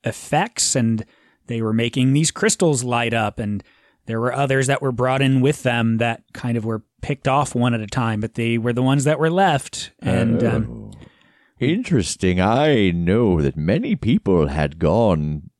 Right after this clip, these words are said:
Speaker 2: to Tombwall to try and free prisoners there. It seems that you have accomplished what many before you could not. How did you get the drop on them?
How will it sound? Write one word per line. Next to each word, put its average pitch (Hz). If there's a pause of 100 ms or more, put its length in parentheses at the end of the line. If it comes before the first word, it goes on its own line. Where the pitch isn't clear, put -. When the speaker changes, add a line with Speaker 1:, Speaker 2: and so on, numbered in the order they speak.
Speaker 2:
to 85
Tombwall 78
to 78
try 76
and 76 (160)
free 95
prisoners 98
there. 62
It 65
seems 80
that 82
you 90
have 90
accomplished 104
what 98
many 107
before 104
you 85
could 117
not. - (400)
How 139
did 113
you 110
get 147
the 139
drop 123
on 69
them? 62